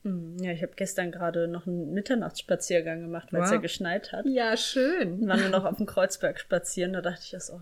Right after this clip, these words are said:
Speaker 1: ja, und jetzt, jetzt das Pferd rausholen und noch einen Mondritt, äh,
Speaker 2: Oh
Speaker 1: durch
Speaker 2: ja.
Speaker 1: den Schnee. Das war echt, also es war sehr, sehr schön gestern. Schon in der Stadt, da war's draußen wahrscheinlich ja noch, noch viel schöner.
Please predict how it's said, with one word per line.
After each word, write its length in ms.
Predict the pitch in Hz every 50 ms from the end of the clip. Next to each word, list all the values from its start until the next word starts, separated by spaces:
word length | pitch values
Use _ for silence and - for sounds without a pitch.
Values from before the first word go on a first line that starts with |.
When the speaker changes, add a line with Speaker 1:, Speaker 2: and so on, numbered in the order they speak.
| 180 190
Speaker 1:
ja, 180 | 202 208 214 214
und 140 | 202 202
jetzt, 380 | 254 262 285 285 - - - -
jetzt 320 | 254 359 440 440 - -
das 200 | 349 349 330 -
Pferd 360 | - - 294 254 285 285 262 -
rausholen 580 | 233 185 240 - - - 233 233 226 226 226 220
und 80 | 220 233
noch 180 | 214 220 214
einen 480 | - - 190 208 208 208 214 220 220 - - - - _ -
Mondritt, 1300 | 208 208 226 247 285 311 349 - - - - 269 240 - - - - - 262 254 - - - - - - - - - -
äh, 100 | 151 196
Speaker 2:
Oh 40 |
Speaker 1:
durch 180 | 196 220 233 165
Speaker 2:
ja. 60 | -
Speaker 1:
den 140 | 226 202 196
Schnee. 380 | - - - 226 220 196 170 135
Das 260 | - 190 190 - -
war 240 | 185 180 180 170 -
echt, 180 | - 175 - - - -
also 200 | - 190 190 190
es 80 | 190 -
war 120 | - -
sehr, 240 | 185 180 156 156 -
sehr 100 | 196 185
schön 260 | - - - 175 175
gestern. 340 | 170 165 170 - - 180 180 - - - - _ _ _
Schon 200 | - - 185 170
in 100 | 175 185 185
der 100 | 175 180
Stadt, 280 | - - 190 185 - -
da 100 | 170 160
war's 180 | 160 165 175 -
draußen 380 | - - 160 165 180 - 196
wahrscheinlich 400 | 175 170 - - - 160 165 - -
ja 60 | 156
noch, 180 | 160 165 180 - - - - - - - - - - - - - - -
noch 180 | 196 214 226 -
viel 240 | - - 139 139
schöner. 460 | - - 139 135 139 143 139 147 156